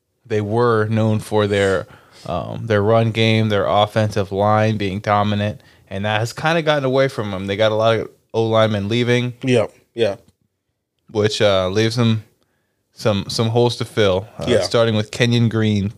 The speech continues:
Speaker 1: guard, Texas A and M.
Speaker 2: Ooh.
Speaker 1: Shoring
Speaker 2: Okay.
Speaker 1: up that offensive line.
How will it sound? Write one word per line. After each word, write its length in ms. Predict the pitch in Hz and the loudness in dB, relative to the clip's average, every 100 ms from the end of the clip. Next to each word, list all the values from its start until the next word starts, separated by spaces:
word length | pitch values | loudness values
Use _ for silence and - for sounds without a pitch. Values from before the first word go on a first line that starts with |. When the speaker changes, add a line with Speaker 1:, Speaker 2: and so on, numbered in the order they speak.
| - 117 | -14 -6
Speaker 1:
guard, 380 | 110 104 104 101 | 2 4 2 0
Texas 360 | 107 - 104 95 | -2 -2 -6 -6
A 100 | 90 | -4
and 120 | 95 | -2
M. 240 | 107 117 - - | 0 -2 -8 -8
Speaker 2:
Ooh. 360 | 110 110 95 98 - _ - | -6 -6 -8 -14 -20 _ -10
Speaker 1:
Shoring 300 | - 113 104 | -2 2 2
Speaker 2:
Okay. 40 | |
Speaker 1:
up 60 | 98 | 2
that 180 | 101 95 | 0 0
offensive 440 | 98 101 101 95 | -2 -2 -4 -4
line. 360 | 101 104 107 | -2 2 0